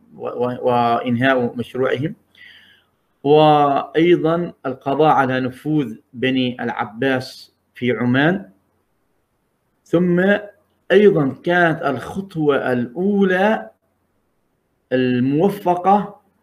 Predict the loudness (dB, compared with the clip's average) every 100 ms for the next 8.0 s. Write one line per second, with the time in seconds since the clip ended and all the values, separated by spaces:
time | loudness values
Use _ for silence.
0 | _ _ _ -6 -2 0 2 0 -2 -6
1 | -16 _ _ -2 0 2 0 2 0 -2
2 | -4 -6 -8 _ _ -6 -6 -2 -2 2
3 | 2 2 0 -2 -8 _ _ -2 2 2
4 | 0 -8 _ _ _ _ -8 0 2 2
5 | 0 0 0 -2 0 0 0 0 -2 -6
6 | -20 _ _ _ _ _ _ -4 -2 -2
7 | -6 -10 -10 -2 -2 0 0 0 0